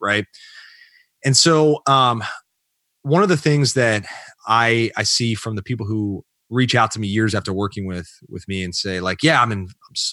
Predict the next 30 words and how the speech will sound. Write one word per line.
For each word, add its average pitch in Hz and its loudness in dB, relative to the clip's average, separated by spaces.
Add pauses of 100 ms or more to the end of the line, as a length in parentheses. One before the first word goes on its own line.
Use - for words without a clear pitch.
I'm 110 -16
loving 143 2
it. 135 0
I'm 110 -6
in 101 -12
great 123 -4
shape. 127 -2
I'm 104 -8
living 110 -2
my 107 0
life. 113 0
I 87 -14
feel 110 -6
awesome. 101 0
I 87 -8
look 98 -8
awesome," 92 -6
all 92 -8
this 90 -6
stuff, 87 -8
right? 92 -4 (600)
Um, 107 2 (140)
is 131 2 (200)
a 117 2
willingness 143 4
to 113 -4
always 117 0
be 104 -4
learning, 92 -4 (540)
right? 98 -6